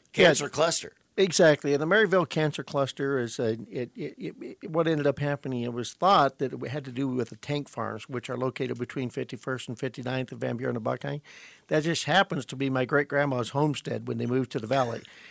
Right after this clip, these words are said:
Speaker 1: And so my, uh, my great-uncle was born in the house,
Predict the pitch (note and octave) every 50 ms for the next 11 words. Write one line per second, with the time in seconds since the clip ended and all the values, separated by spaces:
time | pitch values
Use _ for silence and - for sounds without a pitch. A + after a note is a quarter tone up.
0 | - - - D#3 C#3 C3 B2+ - - - C3 B2 A#2+ A#2 C3+ C3+ - C3 C3+ C3
1 | B2+ B2+ A#2 - - - _ - - B2 A#2 B2 B2+ C3 A#2+ C3 C#3 D3 D3 C#3
2 | C#3 D3+ D3+ C#3 - C3 C3 B2+ B2+ - - D#3 B2+ B2 A#2 - C3 C3+ D3 D#3+
3 | D#3 D3 C3+ B2+ B2 B2 A#2 A2 B2+ B2 B2 B2+ B2+ - -